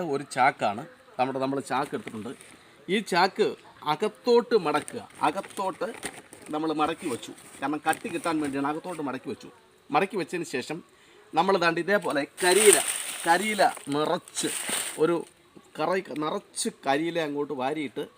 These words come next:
ഭംഗിയായിട്ട് അമക്കി കൊള്ളിച്ചു. ഭംഗിയായിട്ട് അമക്കി കൊള്ളിച്ചു. അമക്കി കൊള്ളിച്ചതിന് ശേഷം പിന്നെ നമ്മൾ ഇതേപോലെ ഈ മണ്ണ് ഇങ്ങനെ കുറച്ച് മണ്ണിട്ടു, കുറച്ച് മണ്ണിട്ടു.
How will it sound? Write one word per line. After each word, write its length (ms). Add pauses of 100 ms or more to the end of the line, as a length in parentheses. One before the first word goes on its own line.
(380)
ഭംഗിയായിട്ട് 640 (100)
അമക്കി 340
കൊള്ളിച്ചു. 320 (840)
ഭംഗിയായിട്ട് 680 (140)
അമക്കി 340
കൊള്ളിച്ചു. 340 (460)
അമക്കി 280
കൊള്ളിച്ചതിന് 420
ശേഷം 260 (120)
പിന്നെ 220
നമ്മൾ 180 (180)
ഇതേപോലെ 400 (680)
ഈ 20 (180)
മണ്ണ് 300 (260)
ഇങ്ങനെ 560
കുറച്ച് 340
മണ്ണിട്ടു, 320 (1080)
കുറച്ച് 340
മണ്ണിട്ടു. 320